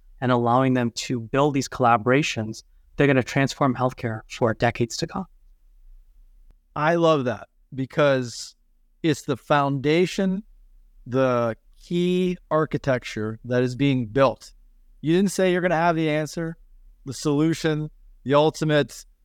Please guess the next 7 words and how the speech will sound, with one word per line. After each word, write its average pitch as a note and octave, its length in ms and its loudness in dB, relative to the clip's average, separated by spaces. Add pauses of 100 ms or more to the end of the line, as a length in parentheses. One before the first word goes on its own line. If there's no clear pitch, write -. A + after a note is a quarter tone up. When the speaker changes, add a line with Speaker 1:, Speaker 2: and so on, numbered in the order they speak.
(320)
Speaker 2:
you C#3 80 -6
know, B2+ 260 0
uh, C#3 580 -2
Speaker 1:
<laughs> - 120 -6
Speaker 2:
utopic, F3+ 680 2 (460)
uh, D#3 360 2
solution. E3+ 580 -2